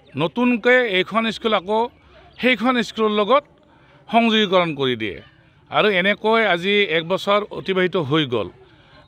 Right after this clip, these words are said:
গতিকে আমাৰ, আ, কি অফিচিয়েলি কি ষড়যন্ত্ৰ চলি আছে আমি নাজানো। আ, এবাৰ আমাৰ তাত দিব, এবাৰ তাত দিব,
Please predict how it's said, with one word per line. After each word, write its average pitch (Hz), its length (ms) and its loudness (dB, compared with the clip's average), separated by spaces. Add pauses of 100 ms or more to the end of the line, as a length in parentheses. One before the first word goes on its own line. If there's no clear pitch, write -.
গতিকে 208 240 0
আমাৰ, 226 480 2 (540)
আ, 143 140 -2 (880)
কি 247 460 0 (160)
অফিচিয়েলি 196 540 -2
কি 214 240 -2
ষড়যন্ত্ৰ 202 540 0
চলি 202 240 -2
আছে 196 140 -2
আমি 190 140 0
নাজানো। 151 420 0 (520)
আ, 139 400 0
এবাৰ 196 380 2
আমাৰ 196 280 0
তাত 202 140 2
দিব, 196 260 -2
এবাৰ 170 360 0
তাত 185 140 0
দিব, 185 400 -2